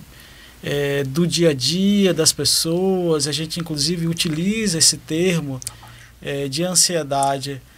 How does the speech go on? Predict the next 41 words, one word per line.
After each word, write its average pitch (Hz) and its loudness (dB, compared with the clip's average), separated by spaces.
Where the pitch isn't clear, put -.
é, 135 -6
como 190 2
um, 262 2
um 247 -4
termo 233 2
muito 220 4
corriqueiro, 185 4
né? 151 0
Assim, 160 2
muitas 165 0
vezes 170 0
a 170 0
gente 170 -2
nem 170 0
remete 175 2
isso 165 2
a 147 4
uma 147 -2
psicopatologia, 135 -2
né? 170 -4
Porque - 0
a 262 2
ansiedade, 285 0
ela 359 0
é 359 -4
comum 214 2
ali 170 4
do 170 2
nosso 165 2
dia 160 -2
a 151 -2
dia. 196 2
"Ah, 180 4
eu 160 2
tô 175 0
ansioso 170 0
porque 165 -8
vai 156 -6
começar 156 0
o 147 -2
programa, 147 0